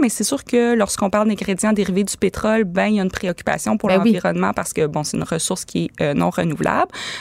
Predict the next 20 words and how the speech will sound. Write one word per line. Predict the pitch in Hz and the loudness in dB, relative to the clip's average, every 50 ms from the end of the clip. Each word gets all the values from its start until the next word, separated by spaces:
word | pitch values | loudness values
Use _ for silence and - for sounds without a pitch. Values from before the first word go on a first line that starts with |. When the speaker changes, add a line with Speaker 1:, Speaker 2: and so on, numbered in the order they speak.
| - - - | -6 -2 0
Speaker 1:
Euh, | 170 165 | 2 4
il | 170 185 | 4 4
y | 202 | 4
a | 220 | 4
aussi | 220 208 - - - 294 | 4 2 0 0 0 0
toute | 269 - 247 - - | 0 0 -2 -2 0
la, | 196 180 170 165 - - | 0 0 2 2 0 0
la, | 180 170 156 156 156 | 0 0 0 0 0
la | - - 185 | 0 0 -2
problématique | - - 185 202 196 196 180 180 - - 233 | 0 0 0 2 2 2 0 0 -2 -2 0
des | 214 202 180 180 | 0 0 0 0
ingrédients | 165 170 185 - 175 160 - 202 214 | 0 -2 -2 -4 -4 -2 0 0 0
qui | 214 - - | 0 -2 -4
se | - - | -2 -2
retrouvent | 165 180 165 - - - 202 202 196 | 0 0 -2 -2 0 0 0 2 2
dans, | 185 175 170 160 156 156 151 - | 0 0 2 2 0 0 0 0
dans | 175 175 | 0 2
les | 175 180 180 165 160 | 2 2 2 2 4
eaux | 214 214 202 | 4 4 4
usées | 185 160 165 196 262 | 2 2 2 2 2